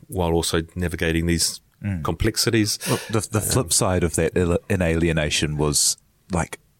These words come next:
Speaker 2: chronic underinvestment as a country in that area. I mean, you mentioned before the insecurity of water supply and power supply. And, you know, it's only a couple of hours up the road from Gisborne or a couple of dou-,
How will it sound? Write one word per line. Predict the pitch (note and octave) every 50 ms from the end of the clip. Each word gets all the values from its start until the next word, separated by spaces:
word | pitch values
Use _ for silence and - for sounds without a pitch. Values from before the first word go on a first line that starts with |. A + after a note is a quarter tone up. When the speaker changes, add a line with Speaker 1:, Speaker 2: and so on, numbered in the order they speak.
| _ _ - _ -
Speaker 2:
chronic | - - - - A3 B3 G#3 B2 - - - -
underinvestment | D2+ F#2 F#2+ F#2 E2+ D#2+ D#2 D2+ - G2 G#2+ - - - - A1+ - -
as | - D2+ -
a | -
country | - - F2+ F2 - - C#2+ A1+ -
in | - C#2+ C#2+ C#2
that | C2+ A#1 A1+ -
area. | - G#2 A2 G2 B1+ - - D#2 -
I | - D#2+
mean, | E2 D#2 D2
you | E2 F2 E2+ E2+ -
mentioned | G2+ F#2 D#2+ - - E2+ D#2+
before | E2 - - F#2 E2 D#2+ D#2
the | - D2+ C#2+ - - - - - - - - - -
insecurity | - A#2+ A#2 G#2+ - - - - G2+ F#2 F2 E2+ D#2+ E2 D#2
of | D2+ C#2+ -
water | E2 E2 E2+ E2+ F2
supply | - - G#2 - - D#2+ D2 C#2 C#2+ C#2 C2 - _ _
and | - E2+ D#2+ - -
power | - E3+ F3+ C4 B3+
supply. | G#3 - - - - - - - - - - - - - - - - - -
And, | - A#2 A#2 A2 G#2+ G#2 F2 -
you | - - C#3 C#3+
know, | A#2 F#2
it's | E2 - - -
only | A#2+ A2+ G2+ F#2+ F2 D#2 D2 - -
a | -
couple | - G#2+ F#2+ - E2+ D#2
of | -
hours | - E2+ E2+ E2 D#2+ D#2 D2 - - - -
up | - - - -
the | - F2
road | D#2+ D#2+ D#2+ D#2 D2 -
from | - D#2 D2 D2+
Gisborne | G2 G2 - - - E2+ D#2+ E2+ - - - - - - -
or | G2 G#2+ G2+
a | F#2
couple | - A2 G2 - G#2
of | F#2+ F#2
dou-, | G2+ G2 F#2+ F#2+ F#2+ F#2